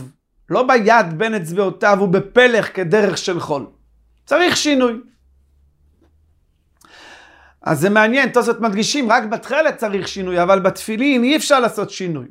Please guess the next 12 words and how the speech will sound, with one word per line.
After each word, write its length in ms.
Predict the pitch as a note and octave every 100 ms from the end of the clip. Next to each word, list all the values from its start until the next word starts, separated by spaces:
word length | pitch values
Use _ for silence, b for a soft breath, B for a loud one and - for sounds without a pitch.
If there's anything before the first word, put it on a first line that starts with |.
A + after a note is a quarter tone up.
| _ _ _
כיוון 200 | F#3+ A3
שצריכים 500 | A3 G#3+ - F3+ B3+
שתהיה 360 | - - A#3 B3+
כתיבה 380 | - A#3 G3+ A#3+
תמה. 360 | B3 A#3+ G#3+ - _ _ _ _ _ _ _ b b b b b _
"תנו 320 | B3+ D#4+ D#4
רבונון, 580 | B3+ G3+ A3 C4 C#4 C#4
כותב 340 | A3 G#3 C4+ C#4
אדם 300 | A3 G3+ C4+ -
תפילין 360 | A3+ A3+ C4+
ומזוזות 560 | C4+ A#3+ F#3+ F#3 B3 B3+
לעצמו, 640 | B3+ A#3+ - D4 A#3+ -